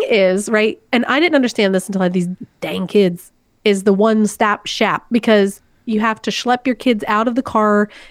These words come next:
You have to wrangle them in their carts. They don't, you know, you just wanna get the stuff that you need. You wanna make one trip. So, which I never really understood. When I was younger, I was like, "Just go to different places. It's stupid." But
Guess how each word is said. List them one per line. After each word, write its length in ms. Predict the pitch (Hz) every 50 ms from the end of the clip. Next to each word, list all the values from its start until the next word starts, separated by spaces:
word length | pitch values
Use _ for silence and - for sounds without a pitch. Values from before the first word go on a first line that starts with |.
| - -
You 100 | 220 214
have 140 | 196 190
to 100 | - 196
wrangle 380 | 175 185 196 202 214 226 254 247
them 240 | 226 240 240 240 233
in 100 | 226 233
their 140 | 226 220 214
carts. 640 | - - - 202 202 202 - - - - - - -
They 160 | - 214 208
don't, 320 | 226 233 233 233 226 - _
you 120 | 247 247
know, 80 | 233 208
you 200 | 208 214 233 247
just 200 | 233 247 - -
wanna 160 | 247 226 208
get 340 | 190 - 233 254 262 - _ _ _ _ _ _ _ _ _
the 120 | - 233 254
stuff 420 | - - - 233 226 226 - _ - _ _ _ _ _ _
that 120 | - 220 -
you 100 | 247 226
need. 220 | 220 220 220 220
You 80 | 233 233
wanna 80 | 226
make 160 | 226 208 208
one 240 | - 190 202 220 226
trip. 400 | 214 - - 202 147 - _ - - _ _ _ _ _ _ _ _ _ _ _ _ _
So, 260 | - - - 233 208
which 180 | 214 247 247 -
I 60 | 269
never 240 | 285 311 320 392 349
really 220 | 302 277 269 247
understood. 340 | 226 220 202 185 - - -
When 140 | - 233 233
I 20 |
was 160 | 240 233 220 233
younger, 380 | - 226 262 285 277 220 185
I 20 | 185
was 100 | 190 185
like, 280 | 180 170 175 208 214
"Just 220 | - 285 294 - -
go 120 | 339 349
to 100 | 370 381
different 260 | 359 359 370 381 370
places. 520 | - 330 349 370 359 - 220 190 175 190 196
It's 160 | 214 - -
stupid." 380 | - - 254 269 - 147 135 _ - - - _ _ _ _ _ _ _ _ _ _ _ _ _ _ _ _ _ _ _ _ _ _ _ _
But 380 | 233 220 220 226 - _ _